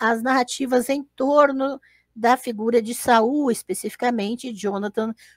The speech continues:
como o nome de um de seus filhos. E aqui nós temos que ter, ah, sempre o cuidado de delimitar a diferença entre a narrativa, entre a elaboração ficcional,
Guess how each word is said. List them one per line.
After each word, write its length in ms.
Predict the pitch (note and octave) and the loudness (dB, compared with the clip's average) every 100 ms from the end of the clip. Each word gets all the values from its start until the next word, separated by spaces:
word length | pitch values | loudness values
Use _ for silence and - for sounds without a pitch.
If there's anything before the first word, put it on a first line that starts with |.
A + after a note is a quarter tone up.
| _ | _
como 280 | A3+ B3 C4+ | -2 0 0
o 20 | |
nome 320 | G#3+ G#3 G3+ | 0 -2 -4
de 160 | F#3 F#3+ | -6 -8
um 140 | G3 | -8
de 120 | G3 | -10
seus 320 | - A3+ - | -2 -2 -2
filhos. 600 | - A3+ F#3 D#3 - - _ _ _ _ _ _ _ - | -8 -4 -4 -6 -10 -18 _ _ _ _ _ _ _ -4
E 340 | A#3 A#3 A#3 - - _ _ _ _ _ _ _ _ _ _ _ _ | -2 2 2 0 -14 _ _ _ _ _ _ _ _ _ _ _ _
aqui 380 | - C4+ - E4 | -2 -2 -2 -2
nós 160 | E4+ E4 | 0 0
temos 260 | D4 D#4 | -2 -2
que 140 | - C#4+ | -4 -2
ter, 320 | A#3+ A#3+ B3+ - | 4 4 4 4
ah, 160 | A#3 | 2
sempre 440 | - A#3+ B3 C#4 A#3+ | 4 -2 -2 -2 -4
o 80 | A#3 | -4
cuidado 840 | - A#3+ G3 G#3 A#3+ A#3 F3+ E3+ _ - _ _ | -4 -2 2 4 6 4 2 -6 _ -20 _ _
de 180 | E3+ A#3+ | -14 -6
delimitar 760 | A3 B3+ B3 C4+ - A3 A3+ A#3 | 2 4 4 0 2 4 6 4
a 80 | |
diferença 840 | G3+ D#4+ - D4 A#3 A#3+ A#3+ - G#3 | 2 -4 -2 0 0 0 -2 -4 -4
entre 320 | A3 B3 A3+ | -4 -2 -2
a 120 | G3 | 0
narrativa, 960 | G3+ F#3 - - - G#3 A#3+ A#3+ D#4 F#4 _ _ _ _ | -2 -2 -4 -6 -8 -6 -4 -2 -2 -2 _ _ _ _
entre 440 | F#3+ G#3+ G#3 G#3 - | -8 -6 -2 -2 0
a 200 | G#3 G3+ | 2 2
elaboração 840 | A3 C4 G#3+ A#3+ G#3+ - - B3+ | 2 0 2 2 2 -2 -6 -4
ficcional, 1040 | E4 B3 - - G3 F3 F3 F#3 F#3+ D4+ | -4 -8 -12 -10 -8 -4 0 2 2 0